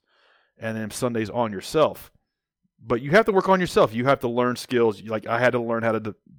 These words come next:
write front-end code and had to learn how to do product design and learn how to do basic user interface design and basic S E O and all of this shit that, that nobody teaches you. You, you know, you gotta find, you gotta carve out time to learn this stuff.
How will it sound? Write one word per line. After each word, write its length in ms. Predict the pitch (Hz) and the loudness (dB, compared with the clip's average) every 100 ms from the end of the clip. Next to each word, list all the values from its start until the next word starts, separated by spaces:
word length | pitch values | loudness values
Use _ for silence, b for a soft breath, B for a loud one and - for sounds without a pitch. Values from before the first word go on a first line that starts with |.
| _ _ | _ _
write 260 | 120 113 101 | -2 -2 -2
front-end 360 | 123 113 107 | -6 -6 -8
code 320 | - 107 104 95 | -6 -4 -4 -6
and 180 | 90 - b b b b b _ _ _ - _ _ | -14 -20 b b b b b _ _ _ -20 _ _
had 140 | - 123 | -8 -4
to 80 | 113 | -2
learn 260 | 117 120 | -2 -2
how 140 | 117 107 | -2 -4
to 120 | 101 92 _ 120 | -6 -12 _ -8
do 100 | 127 | -8
product 400 | - 120 113 95 | 0 2 2 -2
design 440 | 101 104 95 98 | -8 -8 -8 -10
and 160 | 98 98 | -12 -6
learn 180 | 117 117 | -4 -2
how 120 | 113 | -2
to 80 | 107 | -4
do 200 | 110 107 | -4 -6
basic 600 | 98 113 113 107 - - _ _ _ _ | -4 -4 -4 -10 -12 -18 _ _ _ _
user 340 | 117 123 113 | -8 -6 -2
interface 480 | 117 117 107 104 98 | -2 -2 -4 -6 -6
design 480 | 101 95 98 95 95 | -10 -10 -10 -10 -12
and 260 | 98 101 92 - 98 101 | -14 -14 -18 -20 -18 -4
basic 360 | 123 120 117 | 0 0 0
S 220 | 120 107 | -2 -2
E 160 | 117 113 | -4 0
O 320 | 110 107 98 | 2 2 -2
and 200 | 95 95 | -8 -6
all 280 | 104 127 131 | 2 4 6
of 60 | 120 | 4
this 140 | 110 | -2
shit 300 | - 123 - | -4 -4 -4
that, 160 | 101 - | -10 -10
that 120 | - 104 | -12 -4
nobody 220 | 127 123 | 0 0
teaches 340 | 123 107 98 | -2 -6 -12
you. 100 | 95 | -14
You, 120 | 95 | -14
you 140 | 90 101 | -12 -8
know, 60 | |
you 80 | 107 | -4
gotta 280 | 113 139 143 | 4 4 4
find, 280 | - 160 147 | 4 2 4
you 60 | |
gotta 140 | 147 156 | 4 2
carve 320 | - 156 156 | 2 2 4
out 180 | 156 147 | 4 2
time 300 | 151 156 156 | 0 2 0
to 60 | 120 | -2
learn 220 | 143 151 | -4 -4
this 140 | 104 | -8
stuff. 340 | - 95 - | -10 -10 -12